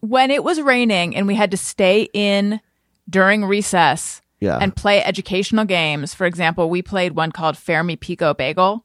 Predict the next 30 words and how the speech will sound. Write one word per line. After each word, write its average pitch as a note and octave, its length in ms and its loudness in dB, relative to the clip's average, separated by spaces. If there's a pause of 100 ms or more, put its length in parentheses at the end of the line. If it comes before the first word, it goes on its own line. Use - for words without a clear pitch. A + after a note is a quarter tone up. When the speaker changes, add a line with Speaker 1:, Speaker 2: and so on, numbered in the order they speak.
(160)
Speaker 1:
<laughs> - 1800 -18
which G#3 220 0
is G3 100 0
a, G3 60 0
nu-, F3 200 -2
it's - 220 -2
almost, C#4+ 400 2
it's A#3+ 140 -4
like B3+ 120 2
a A3+ 40 2
number F#3 580 2
sorting G3 520 0
counting F#3+ 440 -4
game G3 560 -4
Speaker 2:
Okay. F#2+ 320 0 (100)
Speaker 1:
where F3+ 680 2 (680)
it's, - 340 -6
it's C#4+ 180 -6
like G4+ 200 0
the C4 380 0 (400)
number B3 580 2
version G3 380 0
of D#3+ 100 -4
Wordle. D3+ 480 -2 (440)
So A#3 380 2
someone B3 640 0 (560)
does G#3 460 2
a G#3 100 2
three-digit G3 680 -2
number, D3+ 420 -8